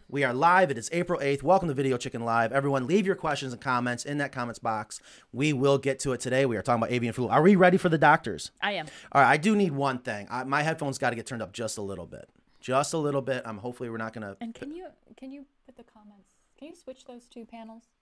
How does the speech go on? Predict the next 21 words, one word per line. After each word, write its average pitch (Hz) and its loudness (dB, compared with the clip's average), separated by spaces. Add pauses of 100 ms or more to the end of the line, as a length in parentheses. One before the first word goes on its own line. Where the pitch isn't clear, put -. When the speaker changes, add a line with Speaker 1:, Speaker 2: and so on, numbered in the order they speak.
(340)
Speaker 1:
What 143 -10
do 175 -6
you 190 -6
want? 180 -8
You 131 -4
want, 127 -6
hold 156 -4
on, 120 -2
Speaker 2:
The 92 -10
Speaker 1:
Ingrid. 87 -10
Speaker 2:
comments 202 -16 (560)
on 180 -18
top. 165 -20
Speaker 1:
Matt's - -8
got - -12
the - -18
Speaker 2:
Yes. 76 -14 (220)
Speaker 1:
mouse. 98 -14
Speaker 2:
There 98 -16
we 78 -20
go. - -20